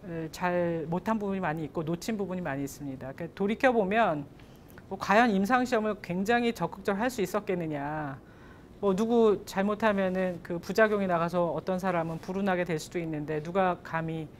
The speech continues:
그런 결정을 쉽게 내릴 수 있었겠습니까? 그런데 사실은 결정을 했었어야 되는 부분이 있는 거고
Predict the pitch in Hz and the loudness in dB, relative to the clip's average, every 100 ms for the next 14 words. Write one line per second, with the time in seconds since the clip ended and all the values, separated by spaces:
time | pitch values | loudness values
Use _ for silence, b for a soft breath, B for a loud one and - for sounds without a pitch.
0 | B B B - 185 185 175 170 175 170 | B B B -2 0 2 0 2 -2 0
1 | 165 156 151 - 277 208 175 - 160 - | -4 -4 -10 -6 -2 0 -2 -4 -10 -8
2 | 180 170 - 151 135 - 180 - B B | -6 -6 -8 -10 -8 -8 -8 -10 B B
3 | B 220 226 240 240 254 240 185 202 196 | B -4 0 2 2 0 2 0 2 0
4 | 254 269 240 202 175 160 151 143 - 165 | -2 -2 0 0 0 -4 -6 -10 -12 -8
5 | 175 156 175 180 156 139 143 151 139 | -4 -4 -4 -6 -6 -8 -6 -6 -8